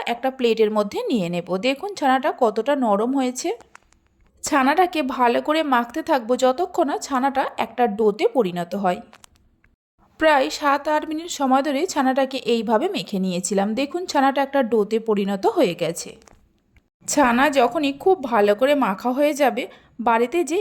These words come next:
এইরকম ছোট চামচ থাকে, এই চামচের হাফ চামচ দিয়ে দেব ময়দা, হাফ চামচ দিয়ে দেব অ্যারারুট আর হাফ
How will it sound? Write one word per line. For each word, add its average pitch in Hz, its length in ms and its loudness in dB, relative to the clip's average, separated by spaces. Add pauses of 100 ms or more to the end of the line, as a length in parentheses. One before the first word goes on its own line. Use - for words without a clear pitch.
এইরকম 254 460 2
ছোট 254 260 -2
চামচ 254 460 -2
থাকে, 277 280 -4 (380)
এই 285 240 2
চামচের 294 500 -2
হাফ 226 320 -2
চামচ 262 380 0
দিয়ে 247 260 -4
দেব 240 180 -2 (100)
ময়দা, 202 420 0 (1300)
হাফ 240 320 2
চামচ 285 360 0
দিয়ে 254 260 -2
দেব 240 180 0 (160)
অ্যারারুট 208 420 4 (140)
আর 233 160 2
হাফ 208 240 -2